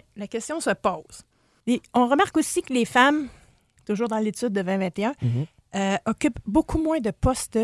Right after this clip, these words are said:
Speaker 1: de direction, de postes de cadre. Pourquoi ? Parce que c'est des postes qui ont plus de responsabilités.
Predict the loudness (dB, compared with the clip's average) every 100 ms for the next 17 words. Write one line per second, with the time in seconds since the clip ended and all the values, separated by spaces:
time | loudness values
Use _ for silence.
0 | -2 _ _ -4 -4 -6 -8 -6 -6 -6
1 | -4 -4 -4 -6 -6 -6 -6 -4 -6 -14
2 | _ _ -10 -10 -6 -4 -4 -6 _ _
3 | -12 -10 -8 -4 0 0 2 0 0 -6
4 | -6 -4 -2 -4 -4 -4 -4 -2 -4 0
5 | -2 -2 -6 _